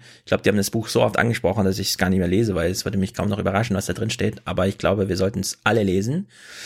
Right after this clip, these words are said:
Gerade jetzt, äh, da wir erfahren haben, wir haben ja beim letzten Mal, du hast uns ja den Weltbankpräsidenten gespielt, der sagt, „Oh, das ist aber nicht gut, dass das hier alles so turbulent ist, politisch.“ Während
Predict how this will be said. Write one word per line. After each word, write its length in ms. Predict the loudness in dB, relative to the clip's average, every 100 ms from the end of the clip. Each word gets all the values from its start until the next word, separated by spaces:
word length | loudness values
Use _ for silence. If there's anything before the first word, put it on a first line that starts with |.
| -16 -12
Gerade 240 | 0 4 6
jetzt, 400 | 4 2 -2 -2
äh, 180 | -2 2
da 340 | 4 4 4
wir 180 | 4 4
erfahren 580 | 4 0 -2 -2 -2 0
haben, 600 | 0 0 0 -2 -4 -8 _ -20 -20 _
wir 100 | 0
haben 80 | 2
ja 80 | 2
beim 140 | 2
letzten 240 | 2 0
Mal, 100 | 2
du 60 | 2
hast 80 | 0
uns 100 | 0
ja 80 | 0
den 140 | 4
Weltbankpräsidenten 880 | 2 2 0 2 0 2 0 0 0
gespielt, 760 | -2 -2 0 2 2 -2 -2
der 260 | 2 4 2
sagt, 480 | 2 2 4 0 -2 -4
„Oh, 320 | -2 0 0
das 180 | 0 0
ist 220 | 0 -2
aber 140 | 0 2
nicht 220 | 2 0
gut, 220 | -2 0
dass 120 | 0
das 140 | 0 0
hier 100 | 0
alles 180 | 0 0
so 100 | -2
turbulent 580 | 0 2 4 4 2
ist, 500 | 2 0 0 -4 -12
politisch.“ 640 | -4 0 2 2 2 0 -6 _ _ _ _ _ _ _ _ _ _ _ _
Während 520 | 0 2 2 0 -6